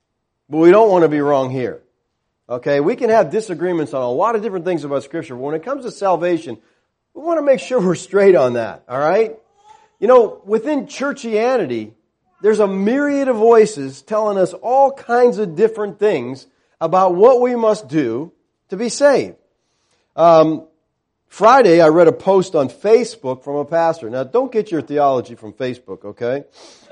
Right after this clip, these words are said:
That's, that's not a good place to develop your theology. But here's what this pastor said.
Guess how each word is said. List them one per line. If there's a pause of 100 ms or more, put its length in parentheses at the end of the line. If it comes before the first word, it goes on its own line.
(140)
That's,
that's
not
a
good
place
to
develop
your
theology.
But
here's
what
this
pastor
said.